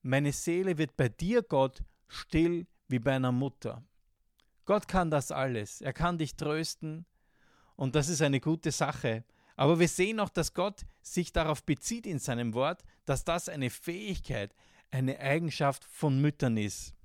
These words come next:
Dass sie Kinder nehmen können, wenn sie Angst haben, wenn sie nervös sind,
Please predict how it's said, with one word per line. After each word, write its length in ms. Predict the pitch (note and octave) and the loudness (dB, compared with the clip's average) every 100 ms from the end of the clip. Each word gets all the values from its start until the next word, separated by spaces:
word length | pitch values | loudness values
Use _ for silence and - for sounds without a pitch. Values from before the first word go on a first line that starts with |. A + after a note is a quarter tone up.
| - - - _ _ _ _ - _ _ _ - | -20 -20 -20 _ _ _ _ -20 _ _ _ -4
Dass 200 | A#2+ - | -4 -2
sie 80 | B2 | 4
Kinder 340 | - D#3+ C#3 | 4 6 4
nehmen 380 | C3 D#3+ E3 D#3+ | 2 2 0 4
können, 480 | - D3+ D#3 D3+ E3+ _ _ _ _ _ - | 4 4 0 -6 -10 _ _ _ _ _ -2
wenn 140 | B2 | 0
sie 160 | G#2 D3 | 0 -2
Angst 380 | C3+ E3+ - | -2 -4 0
haben, 440 | - D3 D3+ D#3 D3+ _ _ - | 2 4 2 -2 -8 _ _ -2
wenn 160 | B2+ | 0
sie 140 | A2 B2 | 2 2
nervös 600 | B2+ G#2+ C#3 F3 E3+ - | 2 2 2 2 2 -2
sind, 420 | D#3 D#3+ E3 | -2 -4 -10